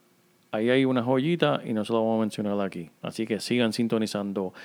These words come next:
Vamos directamente para los Green Bay Packers, Emanuel. Green Bay Packers en el año pasado, en verdad, eso fue un desastre. Fue el equipo con menos intentos por tierra en la liga en el mil novecientos, en el mil novecientos dieciocho, Emanuel.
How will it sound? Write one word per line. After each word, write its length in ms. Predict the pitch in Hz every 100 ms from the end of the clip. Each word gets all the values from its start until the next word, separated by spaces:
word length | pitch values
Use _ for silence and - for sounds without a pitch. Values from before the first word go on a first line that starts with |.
| - -
Vamos 440 | - 123 202 202 190
directamente 600 | 180 180 185 175 175 175
para 180 | 156 143
los 160 | 131
Green 280 | 127 165 175
Bay 160 | 165 165
Packers, 520 | 151 151 156 156 123
Emanuel. 400 | 117 110 113 143
Green 240 | 131 139 147
Bay 140 | 170
Packers 400 | 147 127 131 147
en 80 | 127
el 80 | 110
año 200 | 117 131
pasado, 320 | 139 113 127
en 60 | 127
verdad, 200 | 117 110
eso 160 | 120
fue 160 | 107 127
un 80 | 127
desastre. 640 | 120 - 113 123 - 123
Fue 160 | 110 127
el 60 |
equipo 460 | 147 143 160 190 156
con 260 | 160 143 131
menos 380 | 151 214 233 170
intentos 600 | 180 139 170 185 175 185
por 280 | - 190 147
tierra 920 | - 135 143 175 175 135 127 135 - - _ _ _ -
en 200 | 123 120
la 140 | 110
liga 300 | 113 135 135
en 60 | 120
el 80 | 110
mil 200 | 113 120
novecientos, 800 | 120 113 - 123 117 - 107 - - _
en 120 | - 104
el 80 |
mil 200 | 92 101 113
novecientos 520 | 117 110 117 113 120
dieciocho, 580 | 123 - 110 107 107 110
Emanuel. 400 | 98 104 117